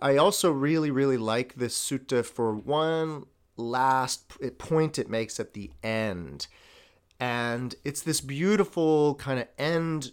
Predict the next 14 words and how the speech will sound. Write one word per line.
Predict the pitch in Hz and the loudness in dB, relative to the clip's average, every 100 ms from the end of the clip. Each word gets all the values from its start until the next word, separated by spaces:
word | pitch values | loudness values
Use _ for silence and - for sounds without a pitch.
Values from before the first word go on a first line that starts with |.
| - | -10
to | - 139 135 135 131 | -4 0 2 2 0
the | 113 | -4
sutta | - 117 - 110 95 95 | -6 -6 -4 -2 -2 -2
that's | 101 - - | -4 -6 -6
about, | 113 87 104 110 117 - - - _ _ _ _ _ - - _ - | -6 -4 -2 -2 -2 -6 -12 -14 _ _ _ _ _ -14 -14 _ -2
um, | 104 98 92 90 85 80 80 - _ _ _ _ - - | 0 0 -2 -4 -6 -10 -12 -16 _ _ _ _ -14 0
well, | 147 147 | 2 2
it's | 147 | 0
this | 160 | -6
beautiful | 135 175 190 190 156 | -4 2 2 2 -2
example | 117 107 110 117 - 127 113 110 98 - | -2 -2 -2 -2 -2 0 2 0 -4 -6
of | 98 | -6
a | 87 | -6
chariot. | - - 127 120 101 82 67 - - | -4 -4 0 0 -2 -6 -10 -12 -14